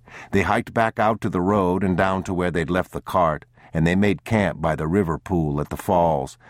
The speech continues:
and washed the earth and ash from the morels and put them to soak in a pan of water. By the time he had the fire going, it was dark,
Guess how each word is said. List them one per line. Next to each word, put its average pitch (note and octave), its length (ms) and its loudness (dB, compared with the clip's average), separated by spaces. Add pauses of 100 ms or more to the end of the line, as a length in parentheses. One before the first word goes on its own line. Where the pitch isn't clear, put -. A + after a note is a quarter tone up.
and C#2+ 180 -2
washed F#2 440 2
the D2+ 200 -6
earth G2 380 -2
and D2 140 -4
ash F2 380 -2
from D2+ 180 -4
the D2+ 80 -2
morels E2 600 0 (300)
and D2+ 180 -4
put G#2+ 180 -2
them D2+ 180 -2
to C#2 100 -6
soak F2+ 420 -2
in C#2 80 -6
a B1+ 40 -8
pan D#2+ 280 -2
of C2 100 -6
water. C#2+ 500 -4 (1120)
By F2+ 100 2
the F2 100 -2
time A2+ 260 0
he G2 80 2
had G#2+ 160 0
the E2 80 -4
fire A2 360 2
going, G#2+ 440 0 (100)
it D#2 120 -4
was E2+ 180 -2
dark, E2+ 480 0